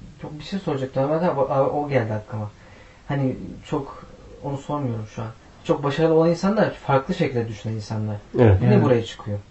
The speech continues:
Speaker 3: Aynen.
Speaker 2: Hı hı.
Speaker 1: O.
Speaker 2: Tabii doğru.
Speaker 1: Hani şu an mesela hani ilk başta altyapım olmadan mesela okumaya çalışıyordum ateist bilim adamlarını.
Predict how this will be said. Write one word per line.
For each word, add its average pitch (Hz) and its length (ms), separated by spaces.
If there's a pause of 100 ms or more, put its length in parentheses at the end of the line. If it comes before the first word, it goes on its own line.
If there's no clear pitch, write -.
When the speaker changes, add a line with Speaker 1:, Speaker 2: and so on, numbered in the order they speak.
(120)
Speaker 3:
Aynen. 120 120
Speaker 2:
Hı 113 60
hı. 127 220
Speaker 1:
O. 117 200
Speaker 2:
Tabii 123 240
doğru. 113 300 (1000)
Speaker 1:
Hani 151 220 (1600)
şu 160 100
an 147 120
mesela 147 480 (400)
hani - 120 (480)
ilk 143 180
başta 143 280
altyapım 151 380
olmadan 151 440
mesela 139 420
okumaya 139 380
çalışıyordum 120 520
ateist 120 420 (240)
bilim 117 180
adamlarını. 120 520